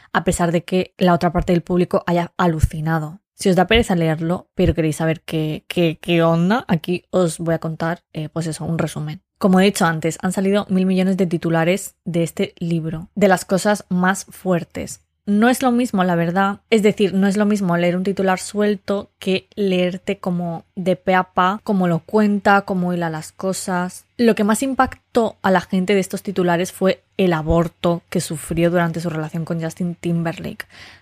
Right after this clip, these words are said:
Aunque ya lo supiera, por eso, por los titulares, aquí me di cuenta de lo que os he dicho antes, de que no es lo mismo ver un titular de un artículo, de un periódico, de lo que sea. Bueno, ahí está mi perro dándolo todo. <laughs>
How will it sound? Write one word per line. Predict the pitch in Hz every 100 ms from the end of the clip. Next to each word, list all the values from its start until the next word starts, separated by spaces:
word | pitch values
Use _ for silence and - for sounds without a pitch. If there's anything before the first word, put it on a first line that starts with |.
| _
Aunque | 226 233 214 180 170 - _ _ _
ya | 190 190
lo | 208
supiera, | 220 220 - 240 247 247 226 220 _
por | - 180
eso, | 190 190
por | 156 165
los | 156 -
titulares, | - 151 156 165 185 190 208 311 - _ -
aquí | 220 240
me | 240
di | 240
cuenta | 233 226 226
de | 214 190
lo | 175
que | - 170
os | 175 202
he |
dicho | 185 -
antes, | 190 160
de | 165
que | 175
no | 170 190
es | 190
lo | 196
mismo | 175 170 - 175 180 180 _ _ _ _ _
ver | 185 175 190 180 180 -
un | 185 180
titular | 175 175 175
de | 170
un | 170
artículo, | 165 - 180 - 180 180 180
de | 175
un | 175
periódico, | - 180 170 170 175 180 - 185 175
de |
lo | 170
que | - 165
sea. | - 175 170
Bueno, | 165 160
ahí |
está | -
mi | 165 160
perro | 165 160 165
dándolo | 165 160 160 160
todo. | 175 208 262 -
<laughs> | 185 180 208 - 247